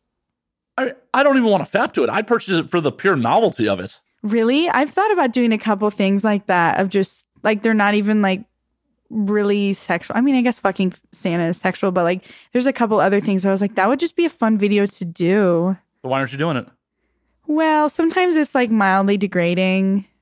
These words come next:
Speaker 2: but I, I, sometimes I find it funny. But I'm, I'm very, I tiptoe around the degrading stuff because I don't like being degraded. So I, I wanna make sure that that person really does enjoy it.
Speaker 1: But
Speaker 2: And
Speaker 1: it's
Speaker 2: it's not something that's gonna come and bite me in my ass later.
Speaker 1: At the end of the day, it's acting.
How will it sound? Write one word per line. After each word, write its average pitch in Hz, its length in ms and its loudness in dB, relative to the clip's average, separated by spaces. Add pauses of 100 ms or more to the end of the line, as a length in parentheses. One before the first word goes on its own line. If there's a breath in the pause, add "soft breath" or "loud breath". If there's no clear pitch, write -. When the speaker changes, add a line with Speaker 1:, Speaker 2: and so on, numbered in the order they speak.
Speaker 2:
but 233 140 0
I, 233 160 2 (180)
I, 233 100 -2
sometimes 254 380 0
I 233 80 2
find 202 200 0
it 196 100 -2
funny. 226 800 0 (440 soft breath)
But 214 220 0
I'm, 220 260 0
I'm 220 140 0
very, 226 240 0
I 202 140 0
tiptoe 196 420 -4
around 180 300 0
the 180 80 -2
degrading 180 520 -4
stuff - 380 -6
because 226 260 -2 (120)
I 202 100 2
don't 226 160 0
like 226 220 0
being 190 220 0
degraded. 185 680 -2
So - 120 -6
I, 196 140 2
I 190 160 2
wanna 208 300 2
make 196 240 0
sure 185 320 -2
that 185 160 -2
that 180 180 -2
person 185 500 -4
really 190 280 2
does 180 240 -2
enjoy 175 380 0
it. 180 220 0 (380 soft breath)
Speaker 1:
But 208 160 -4
Speaker 2:
And 214 180 0
Speaker 1:
it's 214 180 0
Speaker 2:
it's - 100 -16
not 196 420 2
something 196 460 0
that's 180 240 0
gonna 196 240 0
come 190 300 0
and 180 100 -2
bite 180 180 0
me 185 80 0
in 180 100 0
my 175 120 -2
ass 170 400 -4
later. 117 500 -6
Speaker 1:
At 190 140 -6
the 190 80 0
end 185 80 0
of 180 80 2
the 156 100 2
day, 107 100 -4
it's 131 120 -4
acting. 101 400 -6